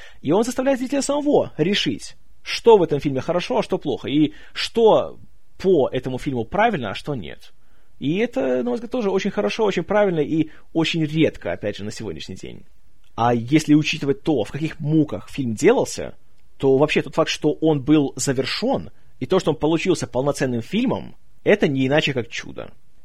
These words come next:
И поэтому по причинам, которые я уже изложил, и ещё по куче причин, которые просто сейчас мне в голову не приходят, но, поверьте, они есть, я ставлю «Бегущему по лезвию» десять баллов из десяти. Это шедевральный фильм, который я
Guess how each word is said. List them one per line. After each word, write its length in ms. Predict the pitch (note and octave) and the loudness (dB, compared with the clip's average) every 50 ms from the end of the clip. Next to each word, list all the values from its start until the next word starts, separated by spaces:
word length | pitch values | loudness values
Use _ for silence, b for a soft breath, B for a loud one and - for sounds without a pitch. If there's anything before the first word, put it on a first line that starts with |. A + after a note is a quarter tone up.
| - - - - | -16 -16 -14 -8
И 360 | - D3 E3 F3 F3+ F3 E3+ | -4 -4 -2 0 0 2 0
поэтому 380 | E3 - D#3+ F3+ F3 G3+ F#3 D#3 | 2 2 2 2 2 2 0 2
по 120 | F3 F3+ | 0 0
причинам, 400 | F3 - F#3 - - G#3+ G3+ F#3+ | 0 0 -2 -2 0 0 0 0
которые 360 | - F3 - F#3 F3+ F3+ F3 | -2 0 0 2 2 4 4
я 140 | E3+ F3+ F3 | 6 6 6
уже 160 | E3+ D3+ D#3+ D#3+ | 6 6 4 4
изложил, 480 | D3+ D#3 E3+ D#3+ F3+ A#3+ C4+ C#4+ C4+ - - - - - | 4 4 4 2 2 2 0 -2 -2 -4 -8 -16 -14 -8
и 60 | - | -4
ещё 600 | F3+ G3 G#3 G#3 G3 C#3+ D3+ F#3 G3+ - - C#4 B3 | -2 0 0 0 0 -2 -2 -2 0 0 2 0 0
по 160 | - F#3 E3 | 4 2 2
куче 300 | - - F3+ E3+ - D3+ | 2 2 0 2 2 2
причин, 360 | D3 D3+ C#3+ - - B2 A2+ | 0 0 -2 -4 -2 -2 -2
которые 240 | - C#3 - D#3+ D3+ | -2 0 2 2 2
просто 180 | D#3 D#3 D#3+ D#3 | 2 0 -2 0
сейчас 160 | F3 D#3 - | -2 0 0
мне 100 | D#3 C#3+ | 0 -2
в 40 | C#3 | 2
голову 280 | D3+ D#3 D3 C3+ C3 | 4 4 4 4 2
не 80 | C#3 D3 | 0 0
приходят, 600 | D3 E3+ E3+ - C4+ C#4 F3 C#3 A2+ - - - b b b b | 0 0 0 2 2 2 2 0 -2 -4 -6 -12 b b b b
но, 100 | - C#3+ | -2 0
поверьте, 260 | C#3+ F3 E3 D3 E3 | 2 4 4 4 2
они 200 | - D3 D3 D3 D3 | 0 0 0 0 0
есть, 400 | C3+ A2+ G#2 F#2 - - - - b b b b b b | -2 -2 -4 -4 -4 -8 -10 -14 b b b b b b
я 200 | A#2+ B2 E3+ A#3 B3 | 0 4 4 4 4
ставлю 240 | - G3+ E3 C#3 | 4 2 2 2
«Бегущему 360 | B2+ C3 B2 B2+ - - B2+ A2+ | 0 0 -2 -4 -4 -4 -4 -4
по 80 | - A2 | -4 -4
лезвию» 400 | G#2+ G2+ G2+ G2 F#2+ C#2 - - - | -4 -4 -6 -6 -8 -10 -10 -10 -10
десять 400 | A2+ A2+ C#3+ F#3+ G3+ - D#3 A#2 | -2 4 8 8 8 6 4 -2
баллов 300 | B2 B2+ C3 C3 - - | 0 2 2 2 0 -2
из 120 | - B2 A2+ | -6 -8 -8
десяти. 500 | A#2 - G2 E2 - - B1+ A1 A1 - - - - - - - - - | -8 -10 -10 -10 -12 -12 -12 -12 -12 -14 -16 -16 -16 -16 -16 -16 -10 -4
Это 200 | - D#3+ D#3+ F#3 | -2 -2 0 0
шедевральный 600 | E3 - - E3+ F3+ F3+ E3 D#3 B2+ A2 G#2 A2 A2+ | 0 0 2 2 2 4 4 6 4 4 2 -2 -4
фильм, 260 | - G3 A3 C4 A#3 | -4 -4 -4 -4 -4
который 300 | - C#3 - C#3+ D3 C#3 | -6 -4 -4 -2 -2 0
я 500 | C3 D3 C#3 C#3 C3+ C3 B2+ A#2+ - - | 0 2 2 4 4 4 2 0 -2 -6